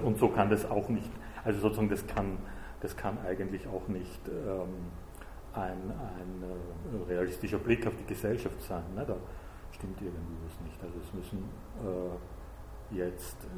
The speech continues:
in den letzten zehn Jahren sind Dinge passiert, die es unumgänglich machen,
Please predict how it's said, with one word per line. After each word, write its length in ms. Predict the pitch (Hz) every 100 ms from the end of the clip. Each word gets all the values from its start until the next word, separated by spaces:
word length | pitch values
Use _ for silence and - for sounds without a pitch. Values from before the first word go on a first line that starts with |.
| 170
in 140 | 127 101
den 140 | 101
letzten 340 | 95 92 - 104
zehn 240 | 104 98
Jahren 500 | 92 95 98 98 104 -
sind 240 | - 101
Dinge 220 | 107 104
passiert, 420 | 104 95 - 101 - - - - - - - - -
die 160 | 98 95
es 200 | - - 110
unumgänglich 720 | 101 101 95 92 92 90 104
machen, 500 | 90 87 - -